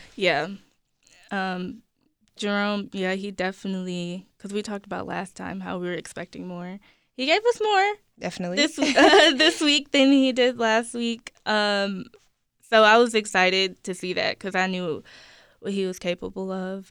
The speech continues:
Speaker 1: and he just wasn't showing it last <laughs> week.
Speaker 2: Definitely.
Speaker 1: So, so it was fun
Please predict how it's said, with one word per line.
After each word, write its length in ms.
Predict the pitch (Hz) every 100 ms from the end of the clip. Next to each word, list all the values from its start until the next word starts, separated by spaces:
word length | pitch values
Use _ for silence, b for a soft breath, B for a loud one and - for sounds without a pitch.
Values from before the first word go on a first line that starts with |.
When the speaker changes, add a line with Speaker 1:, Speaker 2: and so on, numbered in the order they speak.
| -
Speaker 1:
and 440 | 190 185 185 190
he 160 | 190 - -
just 240 | - 220 -
wasn't 360 | - - - -
showing 380 | - 415 -
it 160 | - -
last 320 | - - -
<laughs> 0 |
week. 400 | 320 359 - 381 -
Speaker 2:
Definitely. 560 | 180 180 185 285 277 -
Speaker 1:
So, 760 | - - - - - _ 277 -
so 500 | 233 233 233 226 214 - -
it 160 | 254
was 220 | 277 269 -
fun 420 | 185 190 226